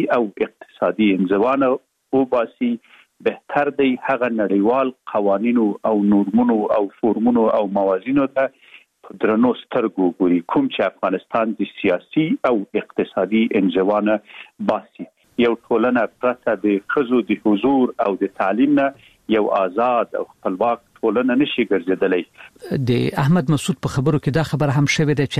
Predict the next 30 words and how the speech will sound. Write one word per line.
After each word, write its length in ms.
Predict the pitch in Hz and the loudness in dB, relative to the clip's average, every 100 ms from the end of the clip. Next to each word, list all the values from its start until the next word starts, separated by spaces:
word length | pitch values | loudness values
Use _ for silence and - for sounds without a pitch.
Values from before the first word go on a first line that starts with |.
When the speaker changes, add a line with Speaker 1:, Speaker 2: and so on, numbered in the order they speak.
| 117 | -2
Speaker 2:
البته 760 | 117 143 139 - - - 143 | -2 -2 -2 -6 -18 -8 -2
دا 80 | 143 - | 0 0
خبره 280 | 139 139 120 | -2 0 0
واشنګټن 580 | 117 - 123 - 170 139 | 0 0 0 0 0 2
هم 240 | 180 95 - _ _ 143 | 0 0 -6 _ _ -2
تاییدوي 440 | 113 113 113 104 - | 0 0 0 -2 -2
چې 420 | 117 - - - 131 | -4 -6 -10 -2 -2
القاعده 400 | 120 139 127 160 156 | 0 0 0 0 0
په 240 | 143 147 127 | -2 -2 -4
افغانستان 500 | 127 113 107 160 139 | 0 0 0 0 0
کې 160 | 139 113 | 0 -4
د 100 | - | -2
طالبانو 420 | 120 104 131 120 110 | -2 0 0 2 0
له 80 | 107 | -2
راتګ 320 | 104 147 110 | -2 -2 0
وروسته 340 | 135 - - 117 | 0 0 -2 -2
پیاوړې 320 | 123 107 104 95 | 0 0 0 0
شوې 220 | 160 98 104 | 0 -2 -4
ده. 60 | - - - - | -8 -14 -8 -2
او 100 | 165 170 | 0 2
بل 120 | 247 180 | 2 2
لوري 200 | 110 - - | -2 -4 -8
ته 40 | - _ - | -8 _ -4
په 160 | 139 156 | -2 -2
افغانستان 420 | 120 151 139 170 143 | 0 0 0 0 0
کې 160 | 135 | 0
د 100 | 127 | 0
مخدرو 400 | - 139 165 135 | 0 0 0 2
موادو 380 | 131 135 123 127 - | 0 0 -2 -4 -2
کشت 320 | 165 - - | -4 -4 -2